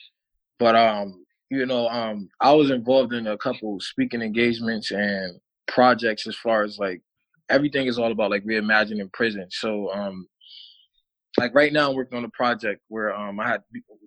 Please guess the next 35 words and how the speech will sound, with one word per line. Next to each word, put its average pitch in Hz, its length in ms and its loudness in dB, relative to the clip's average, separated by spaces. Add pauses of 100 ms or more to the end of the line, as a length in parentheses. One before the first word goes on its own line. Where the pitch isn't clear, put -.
(120)
due 139 220 2
to 135 100 -2
the 117 220 -4
coronavirus, 113 640 2
I 110 120 2
couldn't 113 280 0
do 120 160 0
it 113 40 -2
in 107 120 -6
person, 117 420 -4
but, 104 160 0
like, 98 180 -2 (200)
I 113 80 2
did, 127 160 2
like, 117 180 2
an 92 160 -6
interview 113 420 -2
from 104 120 -8
a 98 60 -8
guy 104 280 2
from, 104 100 -10
like, 92 160 -6
Australia, 98 720 -4 (680)
and 98 260 -4
he 127 120 0
just 135 220 6
asked 135 220 4
me 123 100 -4
questions 127 440 -2
about, 104 280 -2
like, 104 220 -4 (500)
reentry 123 840 -2
and 101 180 -6 (880)
what 123 180 -4
does 123 160 0